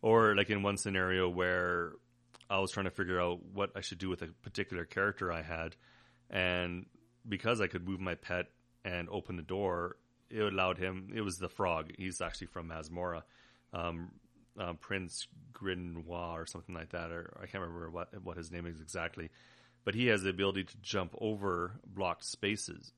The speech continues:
and so because I could move a pet through a block space, 'cause pets don't take up space, and open the door, he was able to jump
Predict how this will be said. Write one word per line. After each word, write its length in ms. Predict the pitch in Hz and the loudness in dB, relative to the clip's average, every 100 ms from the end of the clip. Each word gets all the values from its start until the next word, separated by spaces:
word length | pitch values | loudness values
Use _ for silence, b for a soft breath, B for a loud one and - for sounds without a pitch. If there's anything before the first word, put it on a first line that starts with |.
| - | -12
and 100 | 104 | -2
so 160 | 92 | -2
because 280 | 87 90 92 | 0 -2 -2
I 60 | 87 | -2
could 160 | - | -4
move 140 | 95 92 | -4 -4
a 60 | |
pet 300 | - 107 95 - b b b b b _ _ | 0 2 2 0 b b b b b _ _
through 160 | 127 147 | 2 2
a 40 | |
block 260 | 101 87 82 | 4 2 0
space, 520 | - 80 90 - - - - - | -4 -4 -4 -6 -12 -16 -20 -12
'cause 140 | 92 | -10
pets 280 | - 90 82 | -4 -4 -4
don't 160 | 90 87 | -6 -6
take 160 | - 98 | -6 -6
up 120 | 92 | -8
space, 440 | - 87 95 - - - | -8 -6 -6 -10 -12 -6
and 120 | 95 | 0
open 240 | 95 98 | 0 0
the 80 | 87 | -4
door, 520 | 80 110 95 87 107 - _ _ | 0 2 2 0 -2 -10 _ _
he 160 | - 120 | -4 -2
was 160 | 98 | 0
able 220 | 95 87 87 | 0 -2 -6
to 280 | - 92 87 | -6 -6 -4
jump 320 | 92 98 | -2 -2